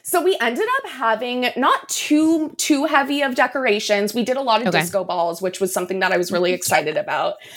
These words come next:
Speaker 1: And yeah, I could not wait. I wanted it to be the dance party of the, of the century. Um, so we had a
Speaker 2: Yes.
Speaker 1: lot of disco
Speaker 2: <laughs>
Speaker 1: balls,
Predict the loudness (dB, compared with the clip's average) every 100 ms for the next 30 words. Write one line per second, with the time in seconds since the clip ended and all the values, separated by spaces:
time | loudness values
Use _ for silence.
0 | -16 -4 0 0 0 0 4 6 6 6
1 | 6 2 4 4 2 2 4 4 4 2
2 | 0 -2 0 2 2 2 2 0 2 2
3 | 2 0 -2 0 2 2 0 -2 -2 2
4 | 6 6 6 2 2 0 4 4 2 0
5 | 2 2 2 2 2 2 2 4 4 2
6 | 2 2 2 2 2 2 4 4 2 0
7 | -2 -6